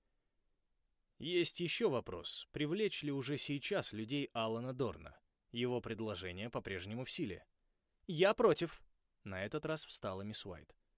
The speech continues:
«Может быть, позже. Мне он тоже показался мутным типом», сказал мистер Гарсия, и на этом совещание закончилось. Но не совсем. Когда все ушли, мистер Кристал дал мне листок, на котором был записан номер мобильного.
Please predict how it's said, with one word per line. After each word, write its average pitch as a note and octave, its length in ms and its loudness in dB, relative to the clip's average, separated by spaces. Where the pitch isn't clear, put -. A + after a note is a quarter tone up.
«Может F#3 520 2
быть, D#3 220 0
позже. - 680 0
Мне C#3 320 0
он A2+ 160 0
тоже D3 320 0
показался G2 680 -2
мутным G#2 460 -4
типом», E2 460 -10
сказал F#2+ 380 -4
мистер F#2 300 -6
Гарсия, F#2+ 580 -2
и G#2 80 -10
на F#2 160 -6
этом D3+ 320 -8
совещание A2+ 600 -4
закончилось. - 720 -8
Но F3 120 -4
не F#3 140 0
совсем. - 460 -2
Когда B2+ 400 0
все A2 240 0
ушли, C3 420 -2
мистер A#2+ 360 -4
Кристал D#3 460 -4
дал C#3+ 240 2
мне C#3+ 160 -4
листок, - 580 -2
на G#2 100 -6
котором G2+ 400 -4
был F#2+ 120 -4
записан A#2+ 600 -4
номер G2+ 260 -4
мобильного. G2+ 560 -6